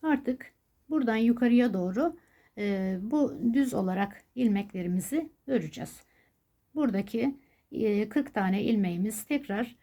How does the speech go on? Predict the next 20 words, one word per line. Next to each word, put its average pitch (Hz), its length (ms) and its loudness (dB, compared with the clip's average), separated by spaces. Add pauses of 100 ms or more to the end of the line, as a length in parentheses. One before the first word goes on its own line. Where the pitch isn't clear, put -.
(200)
yukarıya 240 460 4
kadar, 214 440 -2 (380)
e, 180 360 -2 (420)
düz 240 160 2
olarak 202 520 -2 (220)
örüyoruz. 220 560 0 (240)
Renk 277 200 4
geçişlerimiz 202 800 -4
var. 254 240 0 (360)
Yeşilden 240 540 6
yapıyoruz, 247 760 6
maviden 208 500 2
yapıyoruz. 247 800 6 (140)
Arzunuza 302 560 6
kalmış 190 460 0
bir 175 40 -10
şey 208 260 -4
buradaki 208 420 -4
desenleri 202 600 -2
ayarlamak. 202 640 0